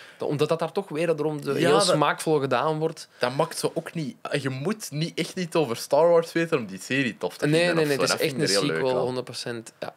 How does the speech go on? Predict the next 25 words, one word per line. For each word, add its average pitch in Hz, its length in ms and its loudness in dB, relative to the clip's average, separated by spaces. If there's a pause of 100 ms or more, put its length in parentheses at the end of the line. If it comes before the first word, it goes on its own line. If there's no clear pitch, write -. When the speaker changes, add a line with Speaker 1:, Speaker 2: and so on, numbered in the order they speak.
(360)
Speaker 2:
Ja. 104 140 -2
Speaker 1:
Ja, 107 220 -2
ja, 113 180 -6
dat 123 140 -2
is - 60 -6
supercool. - 420 -10 (160)
Wat - 100 -4
heb 143 80 0
ik 127 60 -4
nog 143 100 -6
gezien? 143 280 -8 (380)
Dingen, 131 320 -4
dingen, 120 240 -8
dat 98 220 -10
heeft 104 180 -12
me 98 60 -10
ook 101 100 -12
wel - 100 -12
indruk 92 300 -12
op 80 80 -10
mij 87 100 -12
gemaakt. 87 520 -14
Ehm, 87 920 -8 (1080)
eh, - 160 -20
die, 69 160 -18